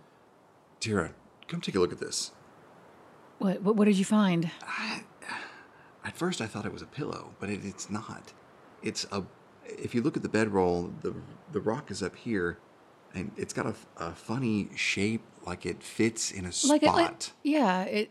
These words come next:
Speaker 2: it's a, it's a joiner.
Speaker 1: I'm sure that's the case. Um, w-, did you see any, uh, anywhere, uh, on the interior where this might have come from or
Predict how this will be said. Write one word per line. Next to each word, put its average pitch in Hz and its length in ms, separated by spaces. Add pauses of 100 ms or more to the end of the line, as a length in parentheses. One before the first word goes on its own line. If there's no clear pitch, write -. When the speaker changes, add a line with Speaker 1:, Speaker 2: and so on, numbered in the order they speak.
Speaker 2:
it's 226 220
a, 220 300
it's 208 100
a 233 80
joiner. 214 540 (840)
Speaker 1:
I'm 98 200
sure 95 340
that's 95 220
the 107 100
case. 85 400 (400)
Um, 98 340 (800)
w-, 117 200
did 110 180
you 127 100
see 120 280
any, 135 180 (440)
uh, 95 220
anywhere, 98 720 (140)
uh, - 260
on 92 120
the 95 140
interior 101 540
where 95 120
this 92 400
might 92 180
have 87 160
come 98 260
from 117 500
or 82 420